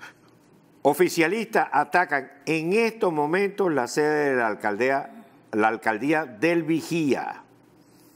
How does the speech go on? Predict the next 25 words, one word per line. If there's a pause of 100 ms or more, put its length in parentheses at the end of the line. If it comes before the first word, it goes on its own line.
(1700)
¿Qué
busca (840)
el
oficialismo
con
esos
ataques
salvajes? (120)
Ah,
aquí
está
la
respuesta. (880)
Hace
minutos,
un
grupo
armado
ingresó
a
las
instalaciones
de
la
alcaldía,